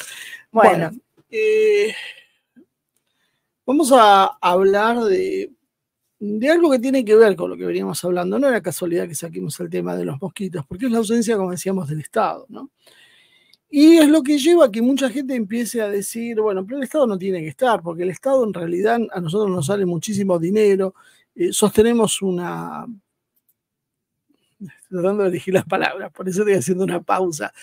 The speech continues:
Speaker 2: pero bueno, un grupo de gente no muy afecta al trabajo y hay veces con cierta, eh, simpatía por, eh, conseguir cosas que no corresponderían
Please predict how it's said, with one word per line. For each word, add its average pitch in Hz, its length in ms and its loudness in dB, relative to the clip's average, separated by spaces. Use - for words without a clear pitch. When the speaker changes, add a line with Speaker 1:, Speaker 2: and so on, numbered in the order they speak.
Speaker 2:
pero 180 200 2
bueno, 196 300 2
un 202 240 2
grupo 262 400 2
de 180 100 2
gente 190 320 -2
no 208 120 0
muy 247 200 -4
afecta 214 460 -2
al 185 120 2
trabajo 214 800 2
y 190 260 -4
hay 190 140 4
veces 190 340 2
con 180 180 -4
cierta, 180 760 -2
eh, 175 420 -14
simpatía 202 920 0
por, 180 400 -2
eh, 170 400 -12
conseguir 185 640 -4
cosas 190 340 -6
que 170 100 -6
no 185 180 0
corresponderían 185 1200 -2